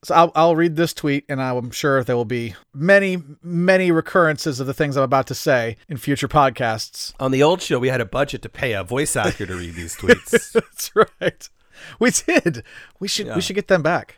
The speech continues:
Speaker 2: In the last show, folks, we had a child read all the tweets by Trump.
Speaker 1: We, we should just do that. I'll just, I'll just save that. I'll, I'll, I'll get him to record it.
Speaker 2: Well, we started a GoFundMe, folks, and believe it or not, now we have a returning voice actor reading this <laughs> delightful tweet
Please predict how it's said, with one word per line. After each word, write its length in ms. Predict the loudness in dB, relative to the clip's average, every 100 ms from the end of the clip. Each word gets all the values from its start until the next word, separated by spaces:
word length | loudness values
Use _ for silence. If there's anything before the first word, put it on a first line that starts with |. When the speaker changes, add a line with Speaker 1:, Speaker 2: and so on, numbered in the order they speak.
| -6
Speaker 2:
In 100 | 0
the 80 | 4
last 240 | 4 2
show, 180 | -2 -2
folks, 300 | -2 -6 -4
we 100 | -4
had 180 | 0 0
a 140 | -2
child 540 | -4 0 0 0 -4 -8
read 240 | -10 -8
all 160 | -4 -4
the 80 | -4
tweets 320 | -8 -10 -8
by 120 | -8
Trump. 360 | -6 -4 -4 0
Speaker 1:
We, 60 | 0
we 200 | 2 0
should 120 | 0
just 140 | 0
do 60 | 2
that. 100 | 4
I'll 60 | 2
just, 180 | 0 -6
I'll 80 |
just 160 | -6 -2
save 180 | 0 0
that. 180 | -2 -4
I'll, 100 | -4
I'll, 140 | -4 -6
I'll 100 | -8
get 80 | -6
him 80 | -4
to 60 |
record 260 | -4 -6 -8
it. 40 |
Speaker 2:
Well, 60 | -6
we 60 | 0
started 260 | 4 4 2
a 40 |
GoFundMe, 520 | 2 2 0 0 -4
folks, 360 | -4 -2 -2 -6 -6
and 200 | -4 -4
believe 300 | -4 -2 0
it 60 |
or 60 | 0
not, 280 | 2 2 0
now 260 | 0 2 2
we 100 | 2
have 420 | 4 2 0 -6 _ -4
a 100 | 0
returning 600 | 0 0 2 4 2 2
voice 300 | 0 0 2
actor 500 | 0 -2 -6 -6 -8 _ _
reading 360 | -2 2 2 2
this 260 | 0 -2
<laughs> 380 | -4 -6 -6 -2
delightful 580 | -2 0 0 0 -2 -8
tweet 360 | -8 -8 -8